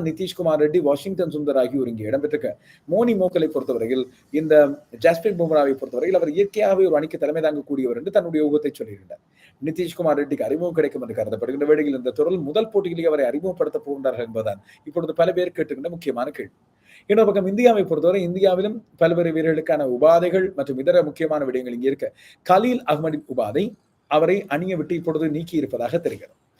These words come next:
எனவே இதையடுத்து இப்பொழுது வேறொரு வீரரை உள்ளே கொண்டு வர வேண்டிய நிர்பந்தம் இந்தியாவுக்கு ஏற்பட்டிருப்பதாக தெரிகிறது.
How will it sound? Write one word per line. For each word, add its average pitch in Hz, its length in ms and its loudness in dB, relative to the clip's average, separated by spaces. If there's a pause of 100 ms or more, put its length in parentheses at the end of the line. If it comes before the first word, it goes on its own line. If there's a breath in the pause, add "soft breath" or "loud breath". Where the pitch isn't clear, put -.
(260 soft breath)
எனவே 175 320 2
இதையடுத்து 196 440 4
இப்பொழுது 170 500 0
வேறொரு 175 340 0
வீரரை 180 240 0
உள்ளே 170 240 -2
கொண்டு 165 220 -4
வர 156 140 2
வேண்டிய 147 240 0
நிர்பந்தம் 170 540 -2
இந்தியாவுக்கு 151 460 0
ஏற்பட்டிருப்பதாக 110 600 -6
தெரிகிறது. 151 480 0